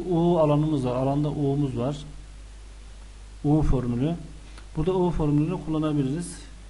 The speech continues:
U çevre bölü ikidir. Alan ise kök içinde U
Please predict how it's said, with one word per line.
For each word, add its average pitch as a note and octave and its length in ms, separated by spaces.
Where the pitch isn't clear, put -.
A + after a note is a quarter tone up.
U G3 320
çevre E3+ 360
bölü D#3 160
ikidir. D#3+ 600
Alan E3 260
ise D3+ 320
kök E3+ 180
içinde C3 280
U D#3+ 440